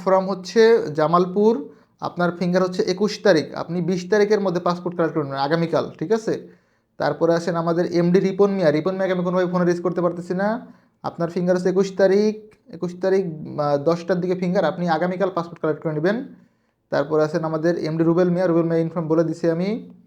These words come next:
তারপর আছেন, আহ, ইমাম শরীফ। ইমাম শরীফেরও ফিঙ্গার পরশু দিন একুশ তারিখে, আপনি প্লিজ আগামীকাল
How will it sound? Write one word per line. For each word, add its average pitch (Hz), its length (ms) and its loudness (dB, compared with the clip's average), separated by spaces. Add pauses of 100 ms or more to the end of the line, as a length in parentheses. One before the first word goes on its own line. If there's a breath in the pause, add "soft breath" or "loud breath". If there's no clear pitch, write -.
(480)
তারপর 147 220 -2
আছেন, 185 300 -2
আহ, 139 380 -2
ইমাম 175 240 2
শরীফ। 156 320 0
ইমাম 165 180 -2
শরীফেরও 180 640 0
ফিঙ্গার 170 340 2 (340)
পরশু 165 280 0
দিন 175 180 0
একুশ 175 260 -2
তারিখে, 180 260 2
আপনি 165 220 0
প্লিজ 185 260 -4
আগামীকাল 170 640 0